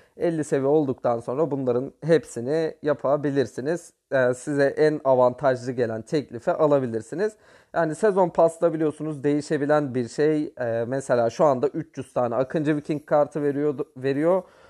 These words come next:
Bundan iki üç hafta önce ne veriyordu? Ee, Uzay Lord'unu, şu anda benim tamamladığım Uzay Lord'unu bütün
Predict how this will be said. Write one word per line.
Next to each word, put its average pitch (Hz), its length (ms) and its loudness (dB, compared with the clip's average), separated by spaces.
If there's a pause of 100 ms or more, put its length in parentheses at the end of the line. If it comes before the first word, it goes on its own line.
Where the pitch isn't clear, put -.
(280)
Bundan 156 380 0
iki - 260 -8
üç 160 160 -4
hafta 131 280 0
önce 135 340 -2
ne 156 140 0
veriyordu? 127 640 0 (160)
Ee, 120 200 -6
Uzay 143 520 4
Lord'unu, 123 500 -2
şu 156 160 -2
anda 135 320 0
benim 120 300 -4 (100)
tamamladığım 120 640 -2
Uzay 135 300 4
Lord'unu 127 540 -4
bütün 156 440 -4